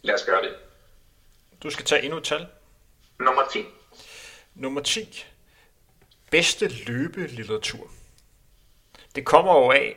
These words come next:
Speaker 2: at hvis man følger dig på sociale medier og inde på din hjemmeside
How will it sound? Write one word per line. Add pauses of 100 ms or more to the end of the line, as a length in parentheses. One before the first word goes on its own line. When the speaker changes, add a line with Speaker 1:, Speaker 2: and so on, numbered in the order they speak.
Speaker 2:
at (180)
hvis
man
følger
dig (500)
på
sociale
medier (880)
og
inde
på
din
hjemmeside